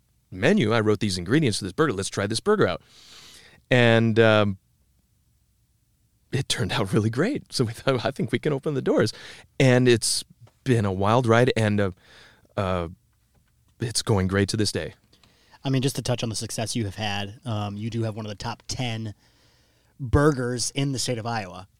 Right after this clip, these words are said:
Speaker 1: That is true.
Speaker 2: Technically. And that, that's not just me saying that.
Speaker 1: Scientifically, you are correct.
Speaker 2: Right. They, they crunched the numbers, they put the burger into the rating machine,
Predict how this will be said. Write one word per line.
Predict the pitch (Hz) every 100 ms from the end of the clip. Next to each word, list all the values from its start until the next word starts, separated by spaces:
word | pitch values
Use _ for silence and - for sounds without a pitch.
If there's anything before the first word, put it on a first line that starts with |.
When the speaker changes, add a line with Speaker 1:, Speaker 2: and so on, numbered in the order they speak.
| - -
Speaker 1:
That | 104 95
is | 92
true. | - 76 - - _ _ -
Speaker 2:
Technically. | 165 156 117 104 -
And | 139
that, | 147
that's | 151 -
not | 156
just | 127 135
me | 139 127
saying | - - - 139 139 113
that. | 101 92
Speaker 1:
Scientifically, | 98 131 139 143 117 120 107
you | 104 104
are | 95
correct. | - 95 -
Speaker 2:
Right. | 151 160 127
They, | 120 143 139
they | 113 117
crunched | - 165 165
the | 180
numbers, | 151 131 139 123
they | 117
put | 107 151 160
the | 139
burger | 127 139 135
into | 139 131 143 - 147 139
the | 139 127 120 113 - - -
rating | 135 147 156
machine, | 151 135 - 151 117 107